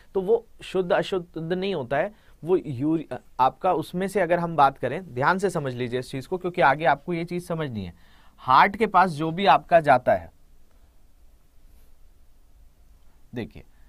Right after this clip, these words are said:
किडनी से निकला और आपके हार्ट तक पहुंचा,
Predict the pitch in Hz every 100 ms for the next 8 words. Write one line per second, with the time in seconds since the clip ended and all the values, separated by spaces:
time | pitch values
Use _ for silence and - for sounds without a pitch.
0 | - - - 156 147 180 202 214 185 151
1 | 147 135 180 - - - 143 - 127 -
2 | 151 - - 135 143 - 147 139 131 127
3 | 127